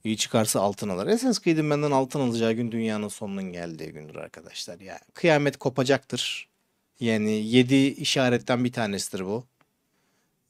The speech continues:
Ee, hiç zannetmiyorum. Odyssey alıyordu ama almadı. Hiçbir zaman altına yaklaşmadı. Odyssey hep gümüş civarına kaldı. Gümüşünü aldı, paşa paşa gitti.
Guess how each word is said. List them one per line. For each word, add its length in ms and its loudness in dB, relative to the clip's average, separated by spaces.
Ee, 420 -12
hiç 180 -12
zannetmiyorum. 600 -2
Odyssey 420 0
alıyordu 340 2
ama 160 0
almadı. 360 2
Hiçbir 220 0
zaman 180 10
altına 320 6
yaklaşmadı. 580 0
Odyssey 340 2
hep 140 -2
gümüş 280 0
civarına 400 0
kaldı. 400 -2
Gümüşünü 440 -2
aldı, 260 -2
paşa 220 -4
paşa 220 -8
gitti. 340 -12